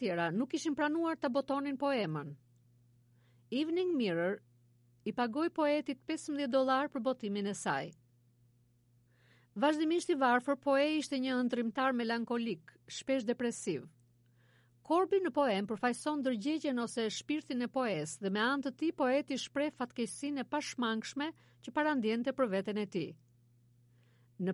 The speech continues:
pemë, Korbi troket në dritaren e poetit dhe ai i fton brenda. Por Korbi duket se vënëloi dhimbjen e autorit për shkak të vdekjes në moshë shumë të re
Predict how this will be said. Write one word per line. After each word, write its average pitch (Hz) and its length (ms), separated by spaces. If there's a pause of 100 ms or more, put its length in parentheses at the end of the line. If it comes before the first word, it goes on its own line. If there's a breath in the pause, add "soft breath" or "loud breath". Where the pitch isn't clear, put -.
(100)
pemë, 339 340
Korbi 302 300
troket 285 420
në 262 140
dritaren 233 440
e 226 60
poetit 247 600
dhe 208 120
ai 240 200
i 233 40
fton 240 320
brenda. 170 460 (680 soft breath)
Por 180 220
Korbi 311 460 (140)
duket 294 380
se 214 300
vënëloi 226 480
dhimbjen 208 400
e 196 60
autorit 262 500
për 226 140
shkak 247 260
të 208 140
vdekjes 247 440
në 220 140
moshë 214 240
shumë 294 200
të 262 120
re 196 120